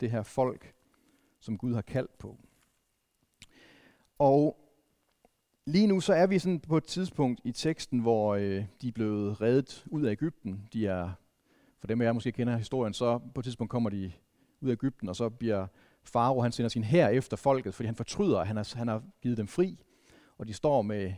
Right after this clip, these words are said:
en hær i ryggen og vand foran sig. Og Moses, han splitter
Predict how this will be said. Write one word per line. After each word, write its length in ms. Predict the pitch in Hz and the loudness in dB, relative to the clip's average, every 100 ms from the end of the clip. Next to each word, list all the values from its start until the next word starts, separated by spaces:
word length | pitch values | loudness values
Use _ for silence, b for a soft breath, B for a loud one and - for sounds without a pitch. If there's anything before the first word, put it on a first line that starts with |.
| - | -6
en 120 | 120 | -4
hær 220 | 101 156 107 | 2 2 4
i 100 | 113 | 2
ryggen 440 | 135 156 107 101 | 0 0 -4 -8
og 300 | 127 117 107 98 | -6 -2 -2 -4
vand 280 | 104 131 113 | -4 -4 -4
foran 360 | 127 123 110 | -6 -4 -6
sig. 180 | 104 92 92 b b b b b b b b | -8 -12 -14 b b b b b b b b
Og 80 | 107 | -6
Moses, 240 | 120 131 110 | -4 -2 -2
han 140 | 117 | -4
splitter 380 | - 135 127 | -2 2 2